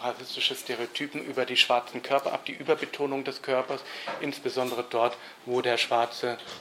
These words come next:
große Penis eine Rolle spielt und die Fantasie dann erheblich überhöht wird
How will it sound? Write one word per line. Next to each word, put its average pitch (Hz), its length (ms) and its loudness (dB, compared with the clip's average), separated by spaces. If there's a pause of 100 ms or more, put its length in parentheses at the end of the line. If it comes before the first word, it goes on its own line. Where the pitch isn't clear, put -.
(100)
große 147 400 8
Penis 135 500 0
eine 123 220 0
Rolle 127 280 0
spielt 127 440 -2
und 120 120 -6
die - 60 -4
Fantasie - 560 2 (320)
dann 117 240 -2 (300)
erheblich 120 540 0
überhöht 123 460 0
wird 135 220 0